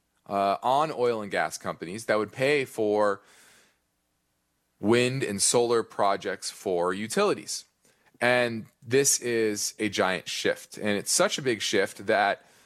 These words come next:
uh, certain members have started to leave.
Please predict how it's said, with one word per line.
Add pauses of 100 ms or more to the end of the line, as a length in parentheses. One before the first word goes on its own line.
(140)
uh,
certain
members (580)
have
started
to
leave.